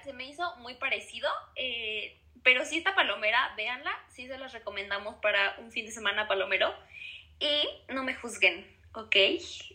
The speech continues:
La siguiente recomendación que yo tengo, amigos, es un anime. <laughs> Dura cada,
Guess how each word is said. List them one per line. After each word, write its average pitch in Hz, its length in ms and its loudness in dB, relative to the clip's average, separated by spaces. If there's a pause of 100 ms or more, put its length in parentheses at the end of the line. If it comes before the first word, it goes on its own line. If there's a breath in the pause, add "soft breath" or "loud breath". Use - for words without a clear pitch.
(360)
La 220 440 8 (400)
siguiente 254 360 -2
recomendación 240 640 0
que 240 120 4
yo 226 120 4
tengo, 214 220 4
amigos, 208 540 -2
es 247 180 -2
un 247 140 4
anime. 185 420 2 (400 loud breath)
<laughs> - 1600 0
Dura 359 340 8 (180)
cada, 330 380 4